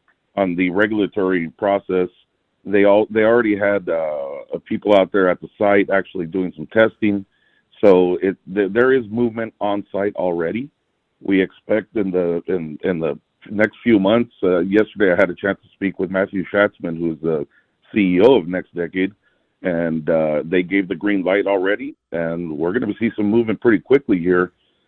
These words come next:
And it is gonna bring in about five to six thousand jobs for the, uh, next, uh, five to six years. Now, I, I do think it's important to, to also point out that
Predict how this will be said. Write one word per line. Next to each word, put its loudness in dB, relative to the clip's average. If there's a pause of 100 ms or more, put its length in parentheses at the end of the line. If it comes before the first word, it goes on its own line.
(140)
And 2
it 4
is 6
gonna 0
bring -4
in -2
about -4
five -6
to -20
six -4
thousand 2
jobs 0 (640)
for 6
the, -4
uh, -4 (100)
next, -6 (260)
uh, -2 (100)
five 2
to -6
six -4
years. -2 (640)
Now, 4
I, -2
I 0
do 0
think -4
it's -2
important -2
to, -2 (100)
to -2
also 0
point -4
out 2
that -4